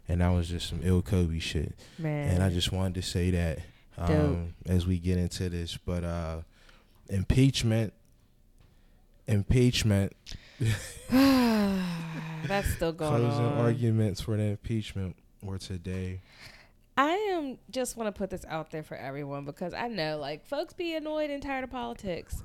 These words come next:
Speaker 2: I'm, like, so checked out of the impeachment trial.
Speaker 1: Oh, my goodness.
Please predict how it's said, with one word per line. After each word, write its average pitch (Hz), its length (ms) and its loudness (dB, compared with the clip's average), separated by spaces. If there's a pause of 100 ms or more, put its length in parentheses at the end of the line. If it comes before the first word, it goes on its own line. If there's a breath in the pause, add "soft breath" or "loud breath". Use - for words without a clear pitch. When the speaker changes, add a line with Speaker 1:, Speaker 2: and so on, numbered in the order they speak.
Speaker 2:
I'm, 240 680 0
like, 165 340 -4
so 175 220 0
checked 170 320 -6
out 147 180 -6
of 160 180 -8
the 131 100 -12
impeachment - 560 -12
trial. 104 420 -2
Speaker 1:
Oh, 95 40 0
my 92 120 -2
goodness. 92 420 -4